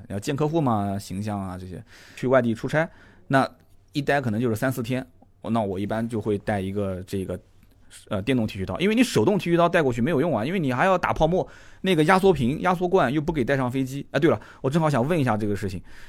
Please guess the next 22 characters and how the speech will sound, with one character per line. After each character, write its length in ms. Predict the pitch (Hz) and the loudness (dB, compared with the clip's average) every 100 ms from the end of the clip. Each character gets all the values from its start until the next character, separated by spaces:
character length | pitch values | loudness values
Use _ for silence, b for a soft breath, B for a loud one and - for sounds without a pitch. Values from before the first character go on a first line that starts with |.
| B B - - | B B -16 -8
这 160 | - 226 | 0 2
个 100 | 180 | 2
什 140 | 156 | 2
么 240 | 175 185 - b b b - - | 2 0 -2 b b b -14 0
喷 160 | 214 | 2
头 160 | 196 151 | 4 4
上 160 | 190 | 4
的 80 | 175 | 2
这 80 | 147 | 0
个 100 | 143 | 0
摩 200 | 120 113 | 2 2
丝 280 | 147 - 170 | 0 -2 2
啊， 260 | 156 95 - b b - | 2 2 -6 b b -2
啫 80 | 107 | 0
喱 140 | 147 | 0
水， 180 | 160 92 | 0 -2
还 180 | 101 170 | 2 4
有 120 | 139 | 4
就 120 | 160 | 2
是 120 | 151 | 0
这 120 | 143 | 0
个 840 | 131 120 110 101 98 95 - 90 - | 2 2 4 2 0 -4 -6 -6 -10